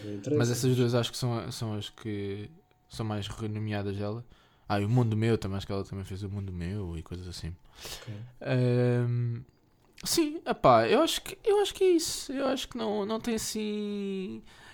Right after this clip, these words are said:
Speaker 2: Percebo, percebo que tenha-te marcado. Aliás, eu próprio também me lembro das minhas crushes de, dos doze anos e até mais,
Speaker 1: Uhum.
Speaker 2: mais,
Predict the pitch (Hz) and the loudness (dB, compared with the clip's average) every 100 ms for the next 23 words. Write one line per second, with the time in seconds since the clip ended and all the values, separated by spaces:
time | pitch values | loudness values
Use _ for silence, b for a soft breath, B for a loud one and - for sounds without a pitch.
0 | B - - 151 143 143 202 - - 151 | B -4 2 8 8 8 2 -6 0 4
1 | 143 - 151 139 135 135 131 123 120 117 | 4 2 4 4 4 4 4 6 6 6
2 | 117 160 - - 117 123 107 95 - 123 | 4 2 -2 0 6 6 6 2 0 2
3 | 131 127 123 - 123 123 123 123 120 113 | 4 4 2 -2 0 2 2 2 2 0
4 | 120 117 120 113 117 107 98 - - - | 0 2 0 -2 0 0 0 -2 -4 -6
5 | - - 110 110 117 113 110 107 107 104 | -10 -4 -2 2 2 4 4 2 0 0
6 | 110 131 120 110 110 104 104 110 107 110 | 0 -2 0 0 0 -2 -2 -2 -2 -4
7 | 113 98 90 82 80 87 - | -4 -4 -2 -4 -4 -6 -10